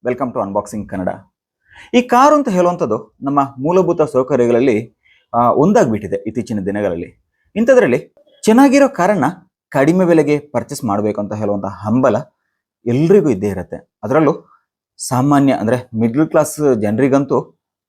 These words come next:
ಆ, ಚೆನ್ನಾಗಿರೋ ಗಾಡಿ ಸೆಕೆಂಡ್ ಹ್ಯಾಂಡ್ ಅಲ್ಲಿ ಸಿಕ್ಕಿದ್ರೆ ತುಂಬಾ ಖುಷಿ ಆಗತ್ತೆ. ಸ್ವಲ್ಪ ಸಾಮರ್ಥ್ಯ ಇದ್ದವರು ಹೊಸ ಕಾರನ್ನೇ ಪರ್ಚೇಸ್ ಮಾಡ್ತಾರೆ. ಈ ಹಳೆಯ ಕಾರನ್ನ ನಾವು ಯಾವ ರೀತಿ ಪರ್ಚೇಸ್ ಮಾಡ್ಬೋದು,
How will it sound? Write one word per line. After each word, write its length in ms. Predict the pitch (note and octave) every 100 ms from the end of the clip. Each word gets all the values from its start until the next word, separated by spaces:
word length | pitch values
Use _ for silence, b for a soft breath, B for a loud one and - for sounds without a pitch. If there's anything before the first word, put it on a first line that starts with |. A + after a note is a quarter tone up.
| -
ಆ, 220 | A2 G#2+
ಚೆನ್ನಾಗಿರೋ 460 | G#2+ B2+ C#3 C3 A2
ಗಾಡಿ 220 | A2+ A2+
ಸೆಕೆಂಡ್ 180 | - B2
ಹ್ಯಾಂಡ್ 180 | B2+ A2+
ಅಲ್ಲಿ 120 | G#2
ಸಿಕ್ಕಿದ್ರೆ 380 | - D#3 C#3 G#2 - _
ತುಂಬಾ 300 | - G#2+ G2+
ಖುಷಿ 340 | G2 - A2 A2
ಆಗತ್ತೆ. 460 | F#2 E2+ F#2 - _ _ _ _ _
ಸ್ವಲ್ಪ 280 | A3 A3 G#3+
ಸಾಮರ್ಥ್ಯ 460 | F#3 E3+ F#3+ F#3
ಇದ್ದವರು 600 | D3+ C#3+ D3 C3+ D#3 _ _
ಹೊಸ 180 | C3 B2
ಕಾರನ್ನೇ 360 | D3+ A2 G#2+ A#2+
ಪರ್ಚೇಸ್ 420 | F#2+ F#2 G2+ -
ಮಾಡ್ತಾರೆ. 600 | F2+ E2+ F2+ F2+ - b b b -
ಈ 100 | A3+
ಹಳೆಯ 400 | C#3 E3 G#3 G#3+
ಕಾರನ್ನ 440 | G3 E3 - C#3+ C#3+ -
ನಾವು 160 | G#2+ G#2+
ಯಾವ 320 | G#2 A#2+ F#3
ರೀತಿ 240 | G3 G3+
ಪರ್ಚೇಸ್ 440 | F#3+ A2 - C#3+ G2+
ಮಾಡ್ಬೋದು, 680 | F#2 G#2+ G2+ F2+ E2+ -